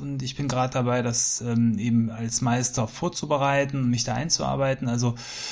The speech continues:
bevor es mit dem, äh, Schleiertanz für alle losgeht, äh, zumindest bei uns in der Runde, ähm, wird's da sicherlich auch von meiner Seite hier nochmal, ähm, den passenden Podcast zu geben, wo ich meine Meinungen zu dem Abenteuer kundtue und, ähm,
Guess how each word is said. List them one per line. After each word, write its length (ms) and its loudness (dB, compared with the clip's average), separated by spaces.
bevor 320 4
es 120 2
mit 120 0
dem, 340 6
äh, 140 0
Schleiertanz 960 2
für 100 0
alle 140 2
losgeht, 800 2
äh, 400 0
zumindest 360 2
bei 80 0
uns 180 0
in 100 2
der 80 4
Runde, 480 4
ähm, 460 6
wird's 580 0
da 220 2
sicherlich 460 2
auch 180 2
von 220 0
meiner 240 4
Seite 300 2
hier 180 6
nochmal, 640 4
ähm, 300 0
den 160 -4
passenden 420 0
Podcast 600 0
zu 100 0
geben, 320 4
wo 140 0
ich 140 -6
meine 180 4
Meinungen 440 6
zu 140 -4
dem 140 0
Abenteuer 500 2
kundtue 600 0
und, 360 6
ähm, 340 4